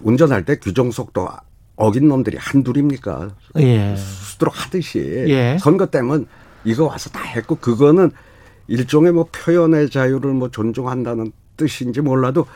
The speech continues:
Speaker 1: 저거는 묵인이 돼 왔던 거라고요, 그동안.
Speaker 2: 아.
Speaker 1: 네? 근데 이제 뭐 혹시 돈을 줬던 게 어쨌든 뭐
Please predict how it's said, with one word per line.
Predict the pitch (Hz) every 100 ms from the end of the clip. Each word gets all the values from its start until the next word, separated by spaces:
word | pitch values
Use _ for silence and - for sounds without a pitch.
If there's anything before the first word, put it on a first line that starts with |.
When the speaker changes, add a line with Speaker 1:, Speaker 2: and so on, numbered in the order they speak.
| - - -
Speaker 1:
저거는 | 110 160 208
묵인이 | 104 120 165 202 180
돼 |
왔던 | 143 113 - 98 85
거라고요, | 73 62 78 101
그동안. | - - 170
Speaker 2:
아. | 151 139 135 127 123 117 127
Speaker 1:
네? | 127 127 - _ -
근데 | 147 156
이제 | 156 151 - - - - - - - -
뭐 | 127 131
혹시 | 95 110 151 -
돈을 | 92 123 147
줬던 | 139 127 143
게 | 139 131 - _
어쨌든 | 127 117 135 143 135
뭐 | 127